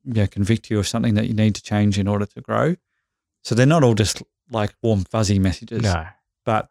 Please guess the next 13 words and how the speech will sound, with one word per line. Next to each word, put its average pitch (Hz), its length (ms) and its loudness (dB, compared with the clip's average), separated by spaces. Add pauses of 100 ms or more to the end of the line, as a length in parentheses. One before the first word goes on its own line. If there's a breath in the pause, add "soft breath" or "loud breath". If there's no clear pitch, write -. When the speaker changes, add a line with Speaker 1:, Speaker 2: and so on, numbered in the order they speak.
Speaker 1:
they 113 140 2
will, 113 400 2 (100)
ultimately, 110 560 0
their 101 180 0
purpose - 380 -6
will 101 80 -8
be 98 220 -2
to 101 340 -6 (400)
strengthen 101 460 -2
and 92 140 0
encourage 101 420 -10
and 113 240 -8
comfort. - 360 -12